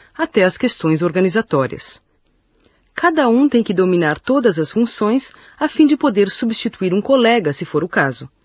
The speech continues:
Isso se parece com o chamado contrato de brigada. Na fase de organização do trabalho em grupo, foi necessário fazer um treinamento especial voltado para a integração dos funcionários. Afinal, a rivalidade e a concorrência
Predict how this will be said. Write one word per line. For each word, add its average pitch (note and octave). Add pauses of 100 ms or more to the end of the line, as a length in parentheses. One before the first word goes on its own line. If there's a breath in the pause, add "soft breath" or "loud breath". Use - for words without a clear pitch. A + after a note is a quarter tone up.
(440 soft breath)
Isso D#4+
se D#4+
parece G#3
com G3+
o G#3
chamado G#3 (100)
contrato G#3+
de G3+
brigada. D3+ (1000)
Na C4+
fase F#4
de G3+
organização F3
do D3
trabalho D3+
em A3+
grupo, B3 (260 soft breath)
foi C#4+
necessário C#4
fazer A#3
um A#3+
treinamento A#3+
especial G3
voltado G3
para E3
a -
integração A3
dos F#3
funcionários. D3 (540 soft breath)
Afinal, G3+
a E3
rivalidade E3+
e D3
a C#3+
concorrência G3